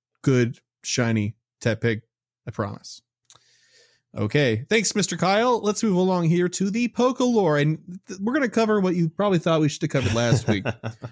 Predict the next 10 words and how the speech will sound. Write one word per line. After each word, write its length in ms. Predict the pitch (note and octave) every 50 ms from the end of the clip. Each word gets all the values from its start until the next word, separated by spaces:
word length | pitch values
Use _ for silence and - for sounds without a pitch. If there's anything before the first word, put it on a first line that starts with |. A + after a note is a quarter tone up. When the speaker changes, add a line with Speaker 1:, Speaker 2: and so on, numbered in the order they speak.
| - _ _ _ _
Speaker 1:
which 380 | E3+ E3 D#3+ - - - - - -
we've 160 | E3 C#3 C3
also 500 | C#3+ C3+ C3 - - B2 A#2 A2+ G2+ - _ _ _
covered, 340 | - - D#3 C#3+ C3 B2 A#2
I 60 | A#2+
believe, 340 | A#2 A#2+ A2+ A#2 A2+ A2 A2+
in 120 | A2+ G#2
a 40 | G2
previous 420 | - - A#2 G2+ A#2 A2+ G#2+ -
episode. 520 | F3+ G3 G3 G3 - - - E3+ E3 D#3+